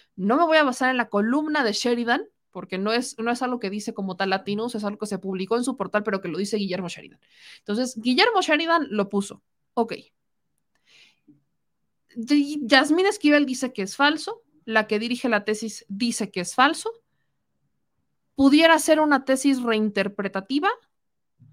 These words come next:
Sí, pero ¿por qué entonces tiene los mismos párrafos? O sea, es un copy-paste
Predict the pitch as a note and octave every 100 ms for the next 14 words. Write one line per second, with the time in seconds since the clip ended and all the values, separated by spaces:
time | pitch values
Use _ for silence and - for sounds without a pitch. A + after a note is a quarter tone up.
0 | _ _ _ _ - - - D4+ C#5 _
1 | _ _ _ _ - A3+ A3 G#3+ A3 A3
2 | - C4 C4 C4+ D4 B3 - C4+ - -
3 | _ _ _ _ A#3 A3 A3+ A3 G3 G#3
4 | A#3 A3 A#3 A#3 - - A3 F#3+ - A#3+
5 | - _ _ _ _ - A#3 - - C4+
6 | C#4 D4+ D4 C#4 - - C4+ C4+ C4 B3+
7 | C4+ C#4 -